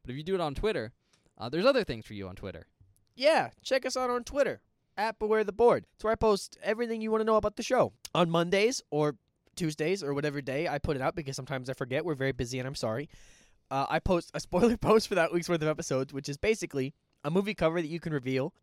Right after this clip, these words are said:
Speaker 2: and it'll show you what movie you're watching that week, and then you can watch it beforehand, so when you w-, listen to the episode, you don't get any spoilers. Or, you know, if we're being really vague about stuff or, like, skip over stuff, you kinda know what we're talking about when we're referring to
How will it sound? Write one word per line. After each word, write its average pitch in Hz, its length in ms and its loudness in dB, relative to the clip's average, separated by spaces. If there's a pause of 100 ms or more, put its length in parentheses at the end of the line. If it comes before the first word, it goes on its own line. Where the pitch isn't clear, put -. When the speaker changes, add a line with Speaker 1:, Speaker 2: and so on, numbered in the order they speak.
Speaker 2:
and 143 340 -4
it'll 170 400 0
show - 140 -6
you 226 400 -6
what 240 160 -2
movie 311 160 -2
you're 214 100 6
watching 147 280 0
that 127 120 -6
week, 196 240 -6
and 170 100 -8
then 185 220 -4
you 196 80 -6
can 196 160 -4
watch 202 180 4
it 202 60 -10
beforehand, 208 460 0
so 190 100 -2
when 175 160 -2
you 170 120 -2
w-, 151 140 0
listen 180 220 -2
to 170 60 -4
the - 40 2
episode, 147 300 -2
you 135 60 -10
don't 160 160 0
get 180 60 -6
any 202 100 -8
spoilers. 185 500 0
Or, 135 140 -2
you 151 100 -2
know, 131 120 0
if 131 100 -10
we're 160 80 -2
being 151 180 -4
really 123 160 -4
vague 202 240 4
about 190 220 0
stuff 185 280 4
or, 147 60 2
like, 120 180 -2 (460)
skip - 320 0
over 214 220 6
stuff, 180 380 2 (140)
you 151 120 -18
kinda 226 260 -2
know 220 120 4
what 196 60 2
we're 202 100 2
talking 196 340 0
about 139 180 0
when 139 80 -4
we're 139 80 -2
referring 135 380 -4
to 120 160 -8